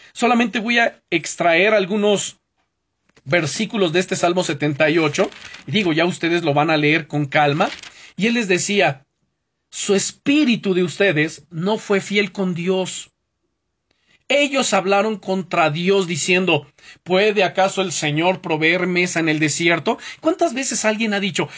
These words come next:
"¿Acaso Dios en medio de mi prueba y de mi dificultad, Dios puede proveer? ¿Acaso Dios puede ayudarme? ¿Puede también dar pan?". Por todo esto, ellos pecaron también y no creyeron sus maravillosas obras.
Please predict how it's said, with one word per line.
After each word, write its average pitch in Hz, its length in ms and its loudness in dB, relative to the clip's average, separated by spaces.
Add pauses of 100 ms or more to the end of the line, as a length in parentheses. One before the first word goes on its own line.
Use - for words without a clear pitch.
(120)
"¿Acaso 226 480 0
Dios 185 420 0
en 190 100 -4
medio 190 200 -4
de 175 100 -2
mi 170 120 -4
prueba 180 400 0
y 170 40 -2
de 165 80 -2
mi 170 100 -4
dificultad, 170 680 0 (240)
Dios 214 340 2
puede 214 300 0
proveer? 190 540 0 (160)
¿Acaso 214 480 -2
Dios 208 260 -2
puede 214 240 -2
ayudarme? 214 680 0 (440)
¿Puede 233 240 0
también 196 400 0
dar 202 240 0
pan?". 202 400 0 (720)
Por 208 340 2
todo 311 440 2
esto, 214 580 -2 (180)
ellos 190 340 -4
pecaron 165 460 -2
también 147 600 0 (560)
y 202 80 0
no 277 160 0
creyeron 233 420 -4
sus 196 180 -10
maravillosas 180 720 -2
obras. 202 580 -2